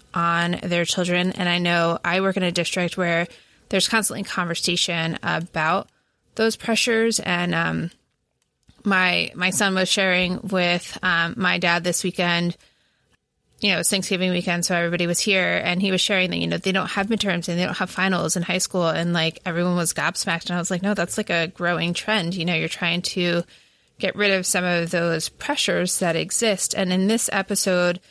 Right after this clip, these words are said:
this is straight from the website, it says, "A singer parent negotiates a deal for her son to have the A C T taken for him without him even being in the same state, and a college admissions insider reveals that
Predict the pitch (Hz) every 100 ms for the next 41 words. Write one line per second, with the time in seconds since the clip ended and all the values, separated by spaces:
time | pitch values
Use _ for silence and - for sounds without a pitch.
0 | - - 190 208 - 202 - 185 185 175
1 | 180 175 170 170 - - 180 175 180 180
2 | - - _ _ _ _ _ _ - 226
3 | - 277 277 - 202 202 196 190 190 185
4 | - 175 170 175 - 202 196 190 180 170
5 | 185 - 196 180 - 180 160 165 175 -
6 | - 202 185 190 180 185 190 - 185 185
7 | 170 175 - - - 214 - - _ 220
8 | 175 180 190 - 190 185 185 185 180 170
9 | 180 - 175 170 - 185 175 - _ _
10 | _ _ 180 190 - 180 208 214 196 185
11 | - 190 185 190 185 175 180 170 180 185
12 | 180 185 - 180 165 -